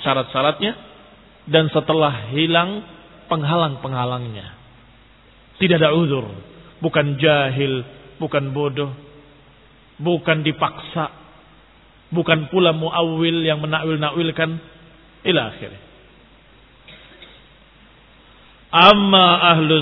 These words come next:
sunnah wal jamaah fakama dzakaral muallif. Adapun ahlu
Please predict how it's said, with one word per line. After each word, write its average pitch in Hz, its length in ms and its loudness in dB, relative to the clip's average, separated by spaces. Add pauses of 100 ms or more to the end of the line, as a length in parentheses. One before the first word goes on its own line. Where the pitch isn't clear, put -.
(120)
sunnah 156 320 0
wal 143 280 2
jamaah 139 640 0
fakama 147 440 0
dzakaral 180 440 4
muallif. 113 440 -4 (480)
Adapun 180 400 4
ahlu 170 160 2